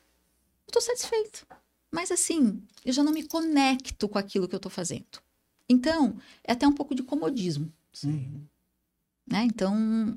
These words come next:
Speaker 1: assim, é, é, satisfação é diferente de engajamento. Engajamento, eu posso ter, por outro lado, uma pessoa que ela tá insatisfeita e tá engajada. Ela, insatisfeita em que sentido? Ó, tem tal coisa aqui nessa empresa que eu não gosto, que eu não concordo.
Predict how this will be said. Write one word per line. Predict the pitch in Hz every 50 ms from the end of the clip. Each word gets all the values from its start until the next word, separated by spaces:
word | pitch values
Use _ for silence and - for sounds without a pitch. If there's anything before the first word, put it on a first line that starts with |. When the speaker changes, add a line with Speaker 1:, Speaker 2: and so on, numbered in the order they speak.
| - -
Speaker 1:
assim, | 180 - - 214 196 185 180 185 175 - - - -
é, | 143 160 - - - 170
é, | 165
satisfação | - - 208 208 - - 226 220 - 240
é | 240
diferente | 240 240 - 240 226
de | 226 226
engajamento. | 220 226 240 240 - - - -
Engajamento, | - 494 539 480 349 240 190 175 185 226 262 240 220 233 - - - - - - - - -
eu | 180
posso | 196 - 233 247 -
ter, | - 254
por | 247 214 208
outro | 202 - 214
lado, | 233 247 240
uma | 247 240 226
pessoa | - 226 - - 214 208
que | -
ela | 208 208
tá | - 226
insatisfeita | 254 480 - - - 320 - - - - - 220 226 262 262 - - - - - - - - - _ _ -
e | -
tá | - - - 240 247 - - - _ _ _ _ _ _ _
engajada. | 262 294 539 523 539 427 240 185 185 175 175 160 160 113 95 - _ _ - - - - -
Ela, | - 254 294 285 - _ _ _ _ _ _
insatisfeita | - - - 277 262 - - 294 311 - 302
em |
que | 285 320
sentido? | - - 311 302 - 170 - 190
Ó, | - - 196
tem | - 415 554 - _ _ _ _
tal | - 330 453 480
coisa | - - 262 247 254 233 240
aqui | 240 247
nessa | 226 233 - 240
empresa | 220 - 214 214 214 220
que | - 220
eu |
não | 214 214 220
gosto, | 190 185 180 196 202 - -
que | - 208
eu |
não | 190 202
concordo. | 196 247 247 247 - 175 160 151 - -